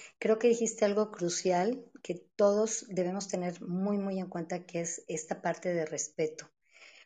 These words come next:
Porque si respetamos, que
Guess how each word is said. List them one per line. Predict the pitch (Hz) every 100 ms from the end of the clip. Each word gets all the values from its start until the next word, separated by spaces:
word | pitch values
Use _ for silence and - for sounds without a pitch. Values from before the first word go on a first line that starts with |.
| _
Porque | 180 180 170 175 -
si | - - 233
respetamos, | 233 240 - 214 214 185 170 147 - - _ _ _ _ -
que | 175 175 190